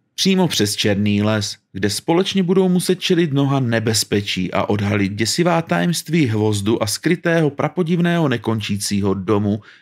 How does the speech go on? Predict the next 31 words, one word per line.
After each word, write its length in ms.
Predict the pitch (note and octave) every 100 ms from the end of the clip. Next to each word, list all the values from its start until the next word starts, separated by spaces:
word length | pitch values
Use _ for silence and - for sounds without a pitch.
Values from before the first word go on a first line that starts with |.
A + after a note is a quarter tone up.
| _
který 340 | - F#3 G3+
si 220 | - C3+
žije 240 | G#2+ A2+ G#2+
vlastním 540 | F#2+ F2 - G2 G2
životem. 720 | G2 A2 A2+ G#2+ G#2 F#2 F#2 - _ _ _ _
Přátelé, 640 | - A2+ G#2+ G#2 B2+ G2 C2+ -
dovolil 480 | A2 G2+ G2 F2
jsem 200 | F2 F#2+
si 140 | G2 B2+
vám 180 | D3 D#3
nastínit 560 | A2 - C#3 D3 D#3
a 140 | A#2 A2+
odkrýt 420 | G#2 - A2+ A2+
svými 320 | D#3 F#3 F#3
slovy 360 | - B2 A#2 B2+
opravdu 420 | C3 E3+ E3+ F3
malý 360 | E3 F3+ F#3+ D#3
zlomek 380 | D#3 D#3+ D3
velmi 300 | A#2 D#3 F3
poutavého 680 | - B2+ G#2+ G#2+ G2+ G2 G2+
děje. 460 | F#2+ A2 A2 G2 F2 _ _ _ _ _ _
Celá 320 | - F#3+ F#3
povídka 420 | - F3+ F#3 - F3
Skleněný 600 | - A2 A2 A2 A2 G#2+
dům 320 | G2+ F#2+ G2+
je 100 | G#2+
rozdělena 480 | A2+ A#2+ D#3+ E3+ D3
do 120 | C#3
pěti 400 | - G3+ G3 F#3
působivých 720 | A2 G#2 G#2+ G2+ F#2+ F2 -
kapitol. 720 | G2 G2 A2 A2 G#2 F#2